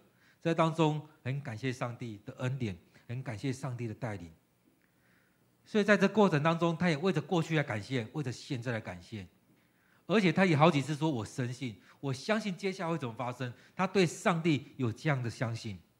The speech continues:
因此在当中这样同工关系里面，也看到这生命的关系，人跟人的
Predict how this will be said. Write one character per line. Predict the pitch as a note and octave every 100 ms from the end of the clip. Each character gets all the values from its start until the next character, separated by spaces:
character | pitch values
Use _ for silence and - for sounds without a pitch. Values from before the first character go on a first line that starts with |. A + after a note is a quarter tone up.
| _ _ _ _ _ - _
因 | - A3+
此 | G3
在 | G3+
当 | G3+ F#3+
中 | G3 G3
这 | G3+
样 | G3
同 | D3+ D#3
工 | F3 F3
关 | - F#3+
系 | F3+
里 | F#3
面， | C3+ D3+ - - _
也 | D3+
看 | D3 G#3 G3+
到 | G3+
这 | D#3 F#3
生 | - F#3
命 | F3 E3
的 | C3+
关 | - C3 B2
系， | B2 A2+ G#2+ _ _ _ _ _ _ _ - -
人 | D#3
跟 | D#3+ A3
人 | G3
的 | D3+